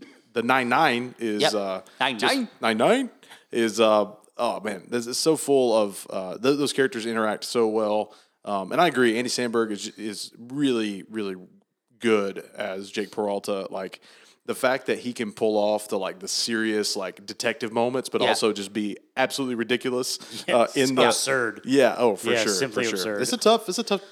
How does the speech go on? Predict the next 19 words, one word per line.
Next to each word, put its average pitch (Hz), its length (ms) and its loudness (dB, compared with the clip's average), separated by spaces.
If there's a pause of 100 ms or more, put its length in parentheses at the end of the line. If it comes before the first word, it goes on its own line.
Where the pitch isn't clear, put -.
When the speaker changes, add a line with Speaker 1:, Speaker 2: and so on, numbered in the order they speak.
Speaker 1:
call, 180 260 0
tough 151 220 -2
decision. 156 280 -2
Speaker 3:
All 139 60 2
right, 135 220 -2
tough 156 240 0
decision, 190 380 -2
but 127 80 -4
we 123 80 -6
gotta 127 180 0
make 131 200 -6
one. 101 140 -6
Shamato, 117 380 -4
Speaker 1:
Indeed. 131 160 -2
Speaker 3:
you're 135 100 -2
first. 123 520 -4
What's 104 140 -10
your 113 100 -6
vote? 98 260 -6